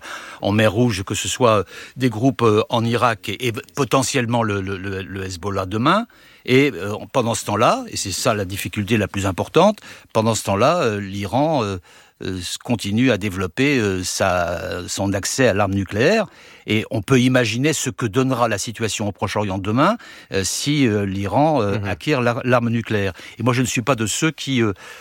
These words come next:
Speaker 1: font de, de l'humour sur le fait que l'Iran a échoué dans sa action, euh, contre Israël avec, euh, les drones et les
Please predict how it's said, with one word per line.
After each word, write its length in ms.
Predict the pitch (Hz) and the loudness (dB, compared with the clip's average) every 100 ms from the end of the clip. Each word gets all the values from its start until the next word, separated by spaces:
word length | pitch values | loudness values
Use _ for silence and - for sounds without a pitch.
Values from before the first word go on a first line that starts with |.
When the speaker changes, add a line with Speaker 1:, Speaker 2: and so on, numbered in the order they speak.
| - | -20
Speaker 1:
font 280 | - - 131 | -10 2 2
de, 260 | 107 110 104 | 4 2 2
de 140 | 98 | 2
l'humour 420 | 104 107 120 135 | 0 2 2 0
sur 220 | - - 107 | -2 -2 0
le 120 | 101 | 0
fait 360 | - 131 - 104 - | 0 -2 0 -6 -2
que 240 | 110 101 - - - | 0 0 -4 -20 -12
l'Iran 580 | - 95 104 104 123 110 | -4 0 2 4 4 4
a 180 | 98 98 | 4 2
échoué 460 | 98 98 - 143 117 | 0 -2 0 0 2
dans 220 | 104 98 | 0 -2
sa 400 | - 95 92 87 95 | -2 0 0 -2 -4
action, 480 | 101 - - 120 101 - - - 90 | -4 -4 -2 0 0 -4 -20 -10 -8
euh, 60 | |
contre 300 | - 104 - | 0 0 0
Israël 440 | 98 107 101 101 87 | -2 2 4 4 0
avec, 380 | 85 95 - | -2 -4 -2
euh, 180 | 90 82 - - - - | -4 -4 -8 -20 -18 -6
les 220 | 85 80 | -4 -4
drones 400 | 78 95 101 92 | -2 2 4 2
et 60 | |
les 260 | 80 82 80 | 0 -4 -6